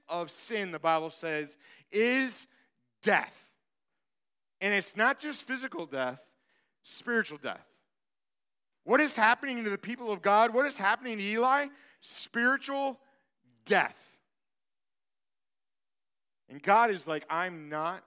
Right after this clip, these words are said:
speaking." It doesn't say he's not completely, it just says it's rare. Sin.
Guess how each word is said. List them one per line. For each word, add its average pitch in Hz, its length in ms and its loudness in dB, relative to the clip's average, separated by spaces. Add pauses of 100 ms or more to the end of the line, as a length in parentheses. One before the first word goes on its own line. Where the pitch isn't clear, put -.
(120)
speaking." - 540 -18 (1120)
It 165 100 -12
doesn't 254 260 0
say 294 260 4
he's 175 180 -8
not 196 440 2
completely, 185 500 -4
it 170 100 -2
just 180 180 -14
says 185 220 -4
it's 143 200 -20
rare. 208 360 -4 (3000)
Sin. 226 340 -8